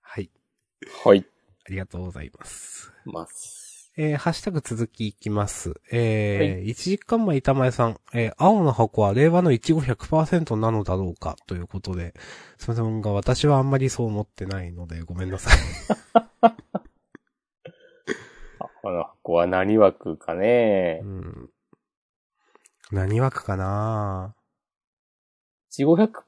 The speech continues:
Speaker 2: パーセント、俺そんなに覚えてないけど、という話か。あれ、イチゴパンツの女の子がどうこうみたいなつかみだよね。
Speaker 1: そ-、そうそうそうそうそう。
Speaker 2: あれはまあ、キャッチーだったよね、こう今考えると。
Speaker 1: うん。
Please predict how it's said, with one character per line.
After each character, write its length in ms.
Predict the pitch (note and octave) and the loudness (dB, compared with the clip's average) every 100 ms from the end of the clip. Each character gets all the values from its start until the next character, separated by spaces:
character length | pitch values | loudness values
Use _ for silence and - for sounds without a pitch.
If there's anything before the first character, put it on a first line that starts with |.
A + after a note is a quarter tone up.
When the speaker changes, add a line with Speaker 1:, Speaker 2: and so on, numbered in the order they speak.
| - | 2
Speaker 2:
パ 140 | G3+ | 2
ー 40 | |
セ 120 | G3+ B3 | 2 -2
ン 60 | |
ト、 100 | G3 | 0
俺 120 | A2 | 0
そ 120 | B2 D#3 | 0 0
ん 180 | F3+ | 0
な 120 | A#3 A#3 | 0 0
に 340 | A#3+ B3 C4+ - | -2 -2 -4 -2
覚 280 | G#3+ C4 | 0 2
え 20 | C4 | 0
て 80 | - | -2
な 120 | C3 | -2
い 100 | C3 | -2
け 100 | - | -2
ど、 140 | F#2+ G#2+ | -4 -2
と 80 | |
い 40 | G#2 | -6
う 20 | |
話 80 | F#2+ F#2 _ - | -6 -16 _ -8
か。 200 | F2 - _ _ _ _ _ _ _ _ _ _ _ _ _ | -8 -8 _ _ _ _ _ _ _ _ _ _ _ _ _
あ 100 | B2 | -6
れ、 80 | G#2+ | -4
イ 60 | |
チ 120 | A2+ F3+ | 0 4
ゴ 120 | G3+ | 6
パ 160 | A#3+ | 6
ン 120 | G#3+ F3+ | 6 4
ツ 160 | - | -4
の 120 | F#2 | -6
女 240 | F2+ F2+ F#2 | -6 -4 -4
の 100 | F2 | -4
子 120 | E2+ | -6
が 100 | E2 | -4
ど 120 | E2 | -6
う 60 | D#2+ | -8
こ 120 | - | -10
う 40 | |
み 60 | E2 | -8
た 120 | F2 | -4
い 40 | E2 | -4
な 200 | D#2 - _ | -6 -10 _
つ 100 | - | -6
か 120 | - | -2
み 120 | F2 | -2
だ 80 | D#2+ | -4
よ 100 | D2+ | -8
ね。 220 | D#2+ C#2+ _ | -10 -12 _
Speaker 1:
そ-、 220 | D3 D#3+ | 0 2
そ 160 | C#3 C3 | 2 0
う 20 | |
そ 160 | A#2 A2+ | 0 -2
う 40 | |
そ 0 | |
う 0 | |
そ 160 | G#2 G2 | -2 -4
う 40 | |
そ 280 | - F2 E2+ | -6 -8 -10
う。 40 | - _ _ _ _ - | -14 _ _ _ _ 2
Speaker 2:
あ 120 | A2+ | 10
れ 80 | F3 | 12
は 120 | G#3+ | 12
ま 360 | A3+ A3+ B2+ | 12 12 12
あ、 120 | F2 - _ _ _ _ | 8 0 _ _ _ _
キ 120 | - | 4
ャ 60 | D3 | 4
ッ 60 | - - | 4 -4
チ 160 | - | 0
ー 160 | G#2 F2 | 0 0
だ 100 | E2+ | -6
っ 80 | - - | -10 -8
た 80 | |
よ 80 | C#2+ | -6
ね、 180 | D#2 D#2+ | -6 -8
こ 180 | - D#2 | -6 -8
う 60 | D2+ | -6
今 120 | D#2+ | -8
考 180 | E2 D#2 | -8 -8
え 40 | |
る 80 | C#2+ | -8
と。 220 | - - - _ - | -12 -14 -18 _ -4
Speaker 1:
う 80 | C#3+ | 0
ん。 400 | C#3+ A#2 F2 | 2 2 0